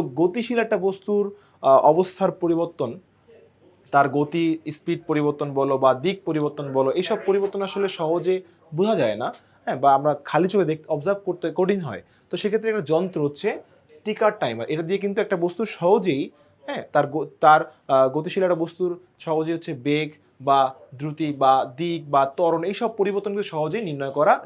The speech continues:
যায়। দেখো কীভাবে করা যায়, দেখো যন্ত্রটা খুব সুন্দর একটা যন্ত্র, দেখতে ভালো লাগতেছে, তাই না? দেখো খেয়াল করো ব্যবহারটা কী। পদার্থবিজ্ঞানে, পদার্থবিজ্ঞানে এটি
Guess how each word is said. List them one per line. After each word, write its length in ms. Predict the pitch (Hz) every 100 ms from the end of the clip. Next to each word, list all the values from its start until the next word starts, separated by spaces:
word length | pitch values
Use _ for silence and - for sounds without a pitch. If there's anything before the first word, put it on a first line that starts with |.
| 120
যায়। 180 | 117 110
দেখো 160 | 175
কীভাবে 280 | 202 208 214
করা 160 | 214 208
যায়, 120 | 202
দেখো 140 | 208
যন্ত্রটা 400 | 185 170 180 175 220 _ _
খুব 140 | - 180
সুন্দর 260 | 190 175
একটা 120 | 165 135
যন্ত্র, 300 | 131 220 - _ _ _ - _ 123
দেখতে 260 | 143 151
ভালো 160 | 135 135
লাগতেছে, 240 | 131 139
তাই 80 | 170
না? 220 | 220 160 - _ 143
দেখো 220 | 156 233
খেয়াল 200 | 185 156
করো 100 | 185
ব্যবহারটা 420 | 139 135 147 156
কী। 220 | 156 254 - _ _ -
পদার্থবিজ্ঞানে, 760 | 180 220 240 208 135 120 160 - _ - _ _ -
পদার্থবিজ্ঞানে 560 | 214 214 233 220 233
এটি 400 | 190 180 170 226